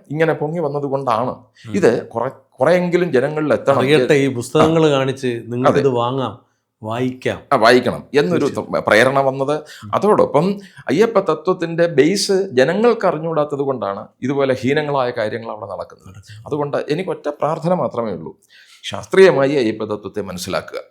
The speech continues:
Speaker 1: കലികാലത്ത് അയ്യപ്പ തത്വത്തിന്റെ പ്രസക്തി എന്താണ്,
Speaker 2: അതെ.
Speaker 1: അത് മനസ്സിലാക്കുക,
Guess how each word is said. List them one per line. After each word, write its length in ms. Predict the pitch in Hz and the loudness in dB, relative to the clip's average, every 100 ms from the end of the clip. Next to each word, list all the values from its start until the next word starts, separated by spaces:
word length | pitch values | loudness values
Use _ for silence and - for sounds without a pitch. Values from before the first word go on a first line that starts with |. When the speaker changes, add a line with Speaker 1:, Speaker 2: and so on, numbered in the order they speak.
| _ - - | _ -14 -2
Speaker 1:
കലികാലത്ത് 520 | 160 220 208 185 180 | 2 6 8 8 8
അയ്യപ്പ 240 | 127 143 135 | 4 4 2
തത്വത്തിന്റെ 480 | 117 113 101 107 | -4 -6 -10 -10
പ്രസക്തി 440 | 110 110 - - 80 | -8 -2 -2 -2 -8
എന്താണ്, 360 | 69 - 95 | -14 -16 -16
Speaker 2:
അതെ. 120 | 90 - - - 196 | -16 -18 -20 -4 0
Speaker 1:
അത് 120 | 214 | 2
മനസ്സിലാക്കുക, 520 | 107 - 76 57 - | 0 -2 -8 -10 -14